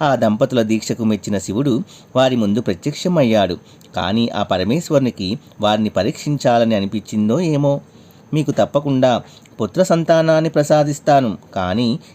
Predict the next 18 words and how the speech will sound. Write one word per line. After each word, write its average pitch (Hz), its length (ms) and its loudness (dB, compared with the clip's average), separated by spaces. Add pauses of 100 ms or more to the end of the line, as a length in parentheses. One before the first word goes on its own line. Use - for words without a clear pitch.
(100)
ఎలాంటి 107 380 -2
పుత్రుడు 151 320 -2
కావాలో 139 540 4
మీరే 123 360 0
నిర్ణయించుకోండి. 127 920 0 (360)
సుదీర్ఘకాలం 143 840 2
జీవించే 135 580 0
దుర్మార్గుడు 113 640 2
కావాలా, 143 560 4 (420)
లేకపోతే 123 600 2
పదహారు 123 540 2
సంవత్సరాలు 139 580 2
మాత్రమే 135 520 0
జీవించే 127 600 0 (320)
గుణవంతుడు 143 520 2
కావాలా?" 123 520 4
అని 196 220 2
అడిగాడు. 92 420 0